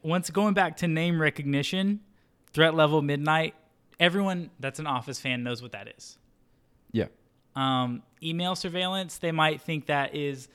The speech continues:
Speaker 1: the episode where, um, Michael doesn't get invited to Jim's party, which it is, or they might think it's the episode where, um, uh, Michael accidentally sends the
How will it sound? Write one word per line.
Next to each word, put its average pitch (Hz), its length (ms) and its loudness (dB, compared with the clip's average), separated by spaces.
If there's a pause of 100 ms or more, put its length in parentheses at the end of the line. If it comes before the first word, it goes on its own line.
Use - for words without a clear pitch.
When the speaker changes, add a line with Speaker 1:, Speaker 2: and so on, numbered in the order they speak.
(240)
Speaker 1:
the 160 80 -4
episode 139 540 2
where, 127 520 0
um, 120 520 -6 (760)
Michael 135 460 2
doesn't 127 300 0
get 143 120 2
invited 160 320 2
to 185 60 -2
Jim's 190 260 0
party, 139 300 4
which 147 200 0
it 214 80 2
is, 123 360 -4 (320)
or 320 180 0
they 269 80 4
might 156 220 2
think 160 200 -2
it's 147 160 -2
the 143 100 -2
episode 139 640 2
where, 131 600 2
um, 123 540 0 (1700)
uh, 127 360 4
Michael 135 440 2
accidentally 131 600 0
sends 127 440 -2
the 123 160 -8